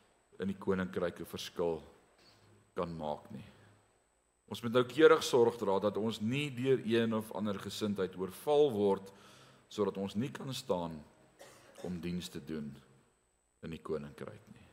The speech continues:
Ek weet jy bid saam met my dat die Here hierdie jaar ons gemeente uit sy nate gaan laat bars, dat ons gaan groei. Ons is so dankbaar vir wat die Here reeds vir ons doen in Sion. En ek weet hy het nog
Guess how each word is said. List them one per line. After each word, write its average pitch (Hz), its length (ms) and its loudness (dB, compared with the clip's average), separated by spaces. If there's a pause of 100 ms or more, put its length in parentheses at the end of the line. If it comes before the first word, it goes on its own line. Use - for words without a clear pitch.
(440)
Ek - 140 -2
weet 127 260 4
jy 123 60 8
bid 120 260 2
saam 131 340 4
met 131 60 -10
my 127 160 2
dat 110 160 2
die 101 120 0
Here 104 160 2
hierdie 107 320 0
jaar 104 240 2
ons 101 160 -6
gemeente 104 580 0 (560)
uit 117 240 0
sy 104 320 0
nate 95 560 -2
gaan 92 240 -6
laat 76 240 -8
bars, 98 300 -4 (180)
dat 78 160 -8
ons 80 160 -14
gaan 78 160 -12 (160)
groei. 110 400 -2
Ons 82 240 -10
is 78 80 -12
so 107 240 -4
dankbaar 101 640 0 (500)
vir 90 120 -8
wat 92 120 -2
die 90 80 -4
Here 90 300 2
reeds 123 420 2
vir 120 100 -2 (120)
ons 113 180 -8
doen 120 240 -2
in 113 120 -6
Sion. 117 440 -2 (720)
En 90 160 2
ek 139 220 2
weet 104 200 2
hy 92 120 0
het 90 60 -10
nog 92 120 -6